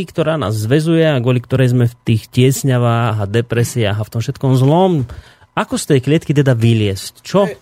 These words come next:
Speaker 1: urobiť pre takéto, aby sme dosiahli ten osobný súlad, aby sme sa z týchto vecí vymanili?
Speaker 2: Ja by som povedal, že, e,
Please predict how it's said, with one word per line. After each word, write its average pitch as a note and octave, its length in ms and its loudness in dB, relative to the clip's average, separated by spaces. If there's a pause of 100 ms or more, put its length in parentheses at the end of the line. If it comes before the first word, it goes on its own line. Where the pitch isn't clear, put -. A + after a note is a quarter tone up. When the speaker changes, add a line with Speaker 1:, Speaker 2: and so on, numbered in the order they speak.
Speaker 1:
urobiť D#3 500 2
pre - 220 2
takéto, C#3 560 0
aby C#3 220 2
sme C3 180 0
dosiahli C#3 580 0
ten A2 160 -6
osobný G#2+ 460 -2
súlad, A#2 480 0
aby G#2 300 -6
sme A2 160 -6
sa - 100 -10
z G#2 160 -10
týchto - 180 -6
vecí G#2 300 -2
vymanili? B2+ 640 2 (720)
Speaker 2:
Ja D#3+ 80 -18
by G#3 80 -14
som A#3+ 160 -12
povedal, A3 360 -4
že, D3 220 -6
e, B2+ 100 -8